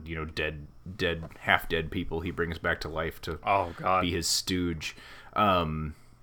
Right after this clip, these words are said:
Speaker 1: some of the, that's good, and it's the only bit of humor. This movie is strangely humorless, I've kind of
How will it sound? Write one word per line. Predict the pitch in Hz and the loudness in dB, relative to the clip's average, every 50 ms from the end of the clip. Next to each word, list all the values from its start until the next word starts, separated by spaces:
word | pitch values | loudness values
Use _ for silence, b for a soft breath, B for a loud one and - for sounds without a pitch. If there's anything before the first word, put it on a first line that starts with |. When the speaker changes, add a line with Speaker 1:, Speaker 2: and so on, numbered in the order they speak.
| - - - - - - - - | -20 -20 -20 -20 -20 -18 -10 -8
Speaker 1:
some | 123 - - 185 180 175 | -4 6 8 10 10 10
of | 170 | 10
the, | 151 151 143 120 | 12 12 10 10
that's | 95 113 123 117 110 - - | 8 6 6 6 6 4 0
good, | - 120 104 107 107 101 104 | -4 -2 4 6 8 8 8
and | 104 117 | 8 6
it's | 123 - - | 4 2 0
the | - 123 - | 0 0 2
only | - 151 175 214 262 254 | 2 4 6 8 8 6
bit | 160 123 - 123 127 | 6 6 6 6 6
of | 120 - | 6 4
humor. | - - - 117 117 110 101 90 85 | 2 0 0 2 2 4 4 4 4
This | 85 98 101 - | 2 2 0 0
movie | 117 113 123 143 170 202 185 113 | 0 2 4 4 4 4 4 4
is | 92 - | 4 4
strangely | - - - - 92 87 98 107 113 104 95 95 92 85 | 2 -2 -2 0 2 2 4 2 2 0 0 0 0 -2
humorless, | 78 - - - 85 87 90 80 69 67 69 69 65 - - - - - - - | -2 -4 -4 -6 -4 -4 -2 -4 -4 -4 -6 -8 -6 -2 -2 -2 -2 -4 -6 -8
I've | - 76 78 - | -6 -6 -6 -4
kind | - - 85 80 80 | -4 -4 -2 -2 -4
of | 76 - - | -6 -8 -10